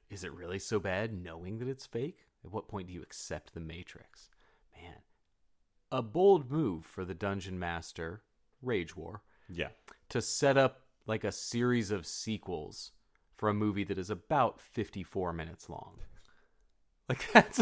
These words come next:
Speaker 1: a, that's, that's pretty rich to be like, "That's right, we got some more ideas on where to take this." Like, we barely cleared an hour here.
Speaker 2: Could have gone in some interesting directions.
Speaker 1: <laughs>
Speaker 2: Yeah.
Speaker 1: We had to add six minutes building up to Full Frontal just to push this over the mountaintop.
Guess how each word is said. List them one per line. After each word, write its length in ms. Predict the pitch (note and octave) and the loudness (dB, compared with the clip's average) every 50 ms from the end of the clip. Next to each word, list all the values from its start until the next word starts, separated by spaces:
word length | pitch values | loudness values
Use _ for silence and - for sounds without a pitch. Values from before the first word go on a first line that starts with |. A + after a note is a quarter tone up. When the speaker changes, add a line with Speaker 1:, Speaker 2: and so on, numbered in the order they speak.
| - - | 8 10
Speaker 1:
a, 220 | C#4 B3 A3 E3+ - - | 12 12 12 10 8 8
that's, 300 | B3 G#3 G3 - - C#4+ D4 - D4+ D4 B3 - | 8 8 8 6 4 -4 -4 -2 -2 -2 0 2
that's 180 | F#3+ F3+ - | 2 2 2
pretty 300 | - - C4 A#3+ G#3 G3 | 2 4 6 8 8 10
rich 380 | F3+ E3+ F3+ F3 C#3+ - - - | 10 12 12 12 12 12 8 2
to 80 | - | 0
be 100 | B2 C3+ | 4 6
like, 180 | B2+ A#2 A2+ A2+ | 8 8 8 8
"That's 300 | D#3+ G#3+ A3 A3 A3 - | 8 8 8 6 6 8
right, 220 | B3 A3+ G#3+ F#3 D#3+ | 10 12 12 12 12
we 140 | D3 E3+ F#3+ | 8 8 10
got 240 | F3 G3 F#3+ E3+ - | 10 10 10 10 6
some 180 | - - G#3 | 4 4 6
more 360 | G#3 G#3+ A3 G#3 G3 E3 D3 C3+ | 10 12 12 12 12 12 12 12
ideas 600 | B2+ B2 B2 A#2+ G#2+ B2+ B2+ A#2+ A#2 A#2 A2 G#2+ | 12 12 12 10 10 8 8 10 8 8 8 6
on 180 | A#2+ A2+ A2+ | 6 6 6
where 140 | A2+ A#2+ A#2 | 6 6 6
to 80 | A2+ A2 | 6 4
take 340 | A2 - C#3 A#2+ A2+ - - | 4 4 4 4 4 4 2
this." 320 | B2+ B2 A2 A2 A2+ - | 2 4 4 4 2 0
Like, 200 | - G2 F#2+ - - - - - - - - | -4 -4 -4 -6 -12 -20 -20 -20 -20 -16 -8
we 100 | - E3+ | -4 -4
barely 480 | F3+ C3+ - - D3+ D3+ D3+ D3+ C#3 B2+ | -4 0 4 4 6 6 6 6 4 4
cleared 320 | - - - A2+ G2+ F#2+ F2+ | 2 0 0 0 0 0 0
an 80 | F2 | -4
hour 300 | E2+ C#2+ B1 - - F2 E2 | -4 -4 -4 -6 -8 -10 -12
here. 80 | E2 - | -4 0
Speaker 2:
Could 120 | - G#2+ A2+ | 2 4 4
have 80 | A2 | 4
gone 200 | G#2+ A2 A2+ A2+ | 4 4 4 2
in 100 | G#2+ G#2+ | 0 0
some 160 | - - G2+ | -2 -2 -2
interesting 400 | G2 F#2+ - G2+ F2+ - - F2+ | -2 -2 -4 -6 -8 -6 -6 -6
directions. 600 | D#2+ E2 D#2 D2 D2 - - - E4 D4+ - - G4 - | -4 -4 -4 -4 -6 -6 -6 -6 -6 -4 0 2 2 2
Speaker 1:
<laughs> 40 | - - - - - | 2 0 -18 -12 -6
Speaker 2:
Yeah. 140 | - E3 - - - - _ _ _ - - - - - - - | -6 -6 -6 -6 -10 -20 _ _ _ -20 -20 -20 -18 -16 -8 -2
Speaker 1:
We 140 | C#3+ E3 E3 | 2 4 8
had 180 | E3+ F#3 F#3 | 8 8 8
to 100 | G3 F3+ | 6 6
add 280 | C3 D3+ D#3 D#3 C#3+ A#2+ | 6 6 6 4 4 0
six 360 | - - - D#3 D3 - - | -6 -4 -2 -2 -2 0 0
minutes 320 | C#3+ C#3 C3+ C3 A2+ - | 2 4 4 4 2 -2
building 440 | - G2 - A2+ A2+ A2+ G#2+ A#2 G#2 G#2+ | -6 -8 -4 -2 0 0 0 0 0 -2
up 140 | G#2+ - | -2 -4
to 100 | - - | -8 -14
Full 320 | F#2+ - - - A#2+ A2+ G2+ | -14 -12 -6 -2 0 0 0
Frontal 600 | - - - - G#2 G2+ G2 - - - - - - _ _ _ _ _ - | -2 -4 -6 -2 -2 -2 -2 -4 -8 -12 -14 -18 -20 _ _ _ _ _ -12
just 240 | - - G#2 - - | -8 -8 -8 -6 -6
to 80 | - | -8
push 380 | - - - - - B2+ A2 - | -10 -10 -6 -4 -2 -2 -2 -2
this 240 | - A#2+ G#2 - - | 0 0 0 2 4
over 200 | B2 G#2+ F#2 G2 | 4 4 4 4
the 120 | F#2 F#2+ | 0 -2
mountaintop. 720 | F#2 F2+ F2+ F#2+ - C#2 E2+ E2+ - G2 F#2 - - - | 0 0 -2 -2 -2 -6 -10 -12 -10 -10 -10 -12 -14 -20